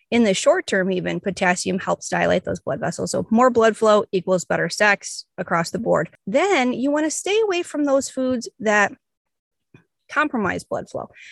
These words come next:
So a salty meal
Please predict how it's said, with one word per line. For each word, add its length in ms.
So 720
a 200
salty 920
meal 580